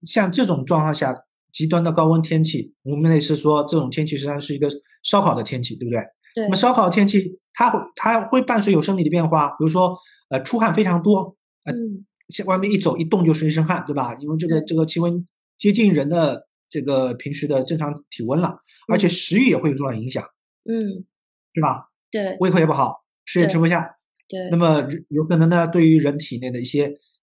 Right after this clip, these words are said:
Speaker 1: 电解质啊、代谢啊，会产生一些影响，
Speaker 2: 嗯。
Speaker 1: 会有紊乱。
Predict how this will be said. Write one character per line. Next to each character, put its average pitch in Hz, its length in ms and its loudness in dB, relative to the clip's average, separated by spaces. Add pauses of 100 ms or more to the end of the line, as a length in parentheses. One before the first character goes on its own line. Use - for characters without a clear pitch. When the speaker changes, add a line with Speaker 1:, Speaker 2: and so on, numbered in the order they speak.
(100)
Speaker 1:
电 202 220 4
解 170 180 0
质 185 160 -4
啊、 156 260 2
代 180 240 0
谢 202 220 2
啊， 160 280 2
会 175 120 0
产 120 180 -6
生 160 120 -2
一 - 20 0
些 160 160 2
影 147 160 0
响， 151 160 -4 (420)
Speaker 2:
嗯。 202 140 -8
Speaker 1:
会 180 80 4
有 175 100 6
紊 123 140 2
乱。 131 240 -4